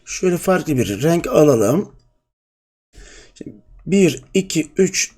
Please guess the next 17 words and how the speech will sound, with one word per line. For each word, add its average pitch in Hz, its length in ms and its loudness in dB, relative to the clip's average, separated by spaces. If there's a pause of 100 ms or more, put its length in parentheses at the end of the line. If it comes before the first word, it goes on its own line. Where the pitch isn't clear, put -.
dört, 170 260 2 (200)
beş, 180 420 0 (260)
altı, 180 380 0
yedi. 151 480 4
Yani 165 280 0
yirmi 160 540 0
beş 220 260 6
çarpı 180 720 2 (760)
on 214 140 6
üzeri 180 460 4 (200)
eksi 196 340 2
yedi 170 320 4
oldu 190 360 4
çarpı 180 400 2
on 196 160 2
üzeri 151 280 4
m. 98 200 -2